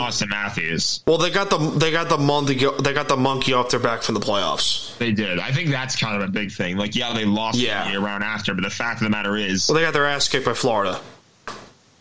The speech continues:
Speaker 1: They did, but they all, the, the Panthers were just a juggernaut last year. It was crazy.
Speaker 2: Yeah, they got hot at the right time.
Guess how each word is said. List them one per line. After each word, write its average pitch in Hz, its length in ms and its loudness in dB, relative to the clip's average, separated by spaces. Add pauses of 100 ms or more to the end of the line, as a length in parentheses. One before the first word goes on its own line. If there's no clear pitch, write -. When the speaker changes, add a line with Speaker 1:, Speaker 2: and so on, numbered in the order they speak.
(140)
Speaker 1:
They 139 120 2
did, 120 400 2
but 131 140 2
they 131 140 0
all, 170 180 -2
the, 135 400 -2 (100)
the 135 640 0
Panthers 131 320 0
were 101 80 2
just 85 160 -4
a 87 80 0
juggernaut 92 580 -2
last 92 280 -2
year. 92 120 0
It 95 40 2
was 95 140 0
crazy. 98 460 0
Speaker 2:
Yeah, 131 140 2
they 127 120 2
got 139 120 2
hot 135 180 2
at 123 60 -4
the 127 60 4
right 117 200 2
time. 87 260 -2